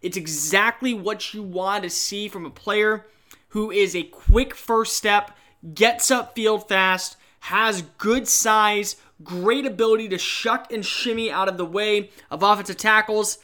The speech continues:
I don't know what his role is gonna exactly be. Is he going to be an effective just rotational blitzer?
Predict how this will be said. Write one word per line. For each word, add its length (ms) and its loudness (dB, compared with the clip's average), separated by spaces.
I 140 2
don't 340 4
know 260 2
what 340 0
his 220 -6
role 220 -2
is 80 -10
gonna 160 -2
exactly 600 -6
be. 360 -12
Is 300 0
he 180 4
going 260 -2
to 60 -4
be 340 -6
an 80 -8
effective 560 -2
just 300 -10
rotational 760 -2
blitzer? 560 0